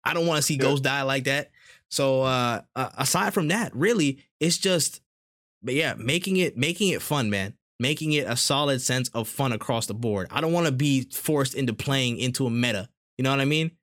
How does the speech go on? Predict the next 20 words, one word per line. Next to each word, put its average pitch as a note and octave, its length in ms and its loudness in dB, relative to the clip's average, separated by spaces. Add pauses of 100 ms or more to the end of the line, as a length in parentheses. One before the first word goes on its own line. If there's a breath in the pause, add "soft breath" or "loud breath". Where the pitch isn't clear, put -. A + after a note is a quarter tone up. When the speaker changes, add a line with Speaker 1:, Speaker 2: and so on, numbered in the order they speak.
(260)
Speaker 1:
I, A#2+ 280 -2
I C3 40 0
hate D#3 180 2
Speaker 2:
Yeah. C#3+ 120 0
Speaker 1:
doing C#3+ 220 2
that B2+ 120 2
in A#2 60 0
a A2 140 0
game. G2+ 320 -2
I, A2 200 -2
I B2+ 120 0
love C#3 300 0
when C#3+ 120 0
there's, B2 320 0 (380)
there's C3 240 0
so D3 220 2
much C#3+ 440 -2 (960 loud breath)
strength - 480 0
in C#3 140 2
choice. - 540 -2